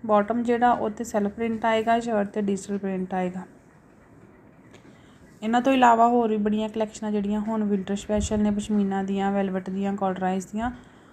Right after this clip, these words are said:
ਉਹਦੇ ਲਈ ਤੁਸੀਂ ਨੰਬਰ ਮੈਂ ਆਪਣਾ ਜਿਹੜਾ ਕਿ ਐਡ ਕੀਤਾ ਹੋਇਆ ਸਿਕਸ ਟੂ ਥ੍ਰੀ ਨਾਈਨ ਟੂ ਫੋਰ ਫਾਈਵ ਸੈਵਨ ਫਾਈਵ ਜ਼ੀਰੋ, ਉਸ ਨੰਬਰ 'ਤੇ ਜਾ ਕੇ ਤੁਸੀਂ ਮੈਨੂੰ ਮੈਸੇਜ ਕਰ ਦਿਓ, ਸਕਰੀਨਸ਼ਾਟ ਸੈਂਡ ਕਰ ਦਿਓ।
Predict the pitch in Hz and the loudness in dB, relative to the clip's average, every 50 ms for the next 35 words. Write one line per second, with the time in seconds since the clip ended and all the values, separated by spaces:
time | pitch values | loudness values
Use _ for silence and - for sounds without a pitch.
0 | - - - - 220 233 240 233 254 262 254 254 262 247 254 247 - 254 240 233 | -20 -14 -4 0 2 2 4 4 4 4 4 2 2 0 -2 -2 -2 -2 0 0
1 | 214 208 214 220 220 226 226 226 214 - 220 220 220 220 214 220 220 220 220 226 | 2 2 2 2 2 2 0 0 0 -2 -4 -4 -2 -2 0 0 0 0 0 0
2 | 214 208 202 196 202 196 - 202 208 - - 220 220 220 208 202 202 - 202 202 | 2 2 2 0 -2 -4 -6 -8 -8 -2 0 2 4 4 4 2 0 -2 -6 -10
3 | - - - - 214 220 214 - - 220 208 208 208 208 208 208 208 208 208 208 | -10 -10 -8 -4 -4 -4 -4 -4 -4 -4 -2 0 0 0 0 0 0 0 0 -2
4 | 208 208 202 - 214 208 208 208 - 220 208 202 202 202 214 202 202 202 202 - | -2 -2 -2 -4 -4 -4 -4 -4 -2 -2 -2 -2 -2 -4 -4 -4 -4 -4 -4 -6
5 | 196 190 190 185 - - 214 233 247 247 - - - - - - - - - - | -6 -6 -6 -8 -8 -6 -4 -4 -4 -6 -10 -16 -20 -20 -20 -20 -20 -20 -20 -20
6 | - - - - - - - - - - - - - _ - - - 226 233 226 | -20 -20 -20 -20 -20 -20 -20 -20 -20 -20 -20 -20 -20 _ -20 -12 -6 -4 -4 -2
7 | 240 247 247 240 233 240 240 247 247 247 240 233 233 240 233 247 240 240 240 240 | 0 2 2 4 4 4 4 4 4 4 6 4 4 4 0 -6 -4 -2 -2 -2
8 | 240 233 233 226 208 196 196 - 233 226 - - 247 233 233 214 247 254 269 262 | -2 0 0 0 0 0 0 -4 -6 -8 -6 -4 -4 -2 0 0 0 0 0 -2
9 | - - - - - - - - - - - - - _ _ _ - - - - | -8 -16 -20 -20 -20 -20 -20 -20 -20 -20 -20 -20 -20 _ _ _ -20 -20 -20 -20
10 | - - - - - - - - - - - - - - - - - - - - | -20 -20 -20 -20 -20 -20 -20 -20 -20 -20 -20 -20 -20 -20 -20 -20 -20 -20 -20 -20
11 | - - - - - - 240 - 247 233 233 233 233 233 262 262 254 247 - 240 | -20 -20 -18 -12 -10 -8 -4 -2 0 2 2 2 2 4 4 4 4 4 4 2
12 | 240 240 240 - 254 240 233 214 247 262 | 2 2 2 4 4 4 6 6 4 2